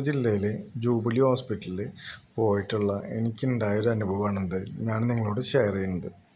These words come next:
ഹോസ്പിറ്റൽ പൊട്ടാന്നല്ല, ഹോസ്പിറ്റലിലെ സർവീസും കാര്യങ്ങളും ആണ് പറയുന്നത്. ഡോക്ടേഴ്സൊക്കെ നല്ല ഡോക്ടേഴ്സൊക്കെ തന്നെയാണ്. പക്ഷേ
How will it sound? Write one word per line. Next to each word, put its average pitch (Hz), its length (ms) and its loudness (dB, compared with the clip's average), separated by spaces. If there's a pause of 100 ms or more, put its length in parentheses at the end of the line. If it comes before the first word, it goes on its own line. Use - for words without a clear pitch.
(460)
ഹോസ്പിറ്റൽ 123 520 2
പൊട്ടാന്നല്ല, 131 540 2 (220)
ഹോസ്പിറ്റലിലെ 120 460 -4
സർവീസും 131 580 2
കാര്യങ്ങളും 120 500 2 (120)
ആണ് 107 200 0
പറയുന്നത്. 98 360 2 (140)
ഡോക്ടേഴ്സൊക്കെ 113 480 0
നല്ല 120 220 0
ഡോക്ടേഴ്സൊക്കെ 110 480 -2
തന്നെയാണ്. 98 320 -2 (560)
പക്ഷേ 131 200 0